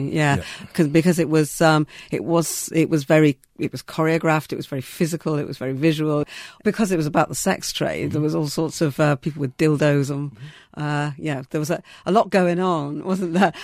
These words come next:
Speaker 1: I mean, that was, how important was that to getting across the sort of fractured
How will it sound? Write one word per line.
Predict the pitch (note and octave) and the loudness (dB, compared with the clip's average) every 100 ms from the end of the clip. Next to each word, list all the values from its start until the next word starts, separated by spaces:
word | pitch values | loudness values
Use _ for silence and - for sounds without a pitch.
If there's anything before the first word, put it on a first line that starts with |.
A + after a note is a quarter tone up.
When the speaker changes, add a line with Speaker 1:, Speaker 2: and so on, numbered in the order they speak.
| - | -6
Speaker 1:
I | F#3+ | 0
mean, | G3+ A3 | 2 2
that | - | 2
was, | A3 A3+ | 0 0
how | A#3 B3+ A#3 | 2 4 4
important | A3+ - A3 F3 | 2 0 0 0
was | F3 | -2
that | G3 E3+ - | 0 0 0
to | - | 0
getting | E3 E3+ E3 | 2 2 2
across | D3+ - D#3 - | 0 0 -4 -2
the | - D3 | -4 -4
sort | - C#3+ | -4 -8
of | D3+ | -10
fractured | - - - - - - D#3 - | -12 -18 -6 -6 -4 0 0 0